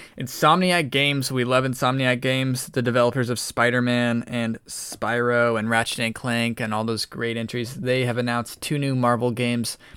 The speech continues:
coming, they're working on. Uh, the obviously anticipated Spider-Man two is coming. Um, we, uh, had Spider-Man one come out in twenty eighteen, and then we had, uh, Miles Morales come out,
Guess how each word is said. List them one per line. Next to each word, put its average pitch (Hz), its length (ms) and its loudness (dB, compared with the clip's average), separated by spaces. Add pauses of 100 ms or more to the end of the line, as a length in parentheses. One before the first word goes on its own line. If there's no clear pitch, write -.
(260)
coming, 120 380 -2
they're 117 120 -2
working 120 300 -2
on. 120 320 0 (360)
Uh, 113 300 2
the 117 300 -4
obviously 135 640 0
anticipated 120 680 -2
Spider-Man 117 540 2
two 147 280 0
is 135 120 0
coming. 135 640 -4 (160)
Um, 110 460 -6 (200)
we, 117 200 0
uh, 107 140 -2
had 113 200 -4
Spider-Man 117 420 0
one 117 180 0
come 127 140 -6
out 110 100 0
in 110 60 -10
twenty 123 240 -4
eighteen, 120 420 -2
and 113 100 -4
then 113 100 -6
we 113 80 -2
had, 107 240 -2
uh, 90 100 -6
Miles 104 300 -4
Morales 110 340 -2
come 117 160 -6
out, 104 220 -2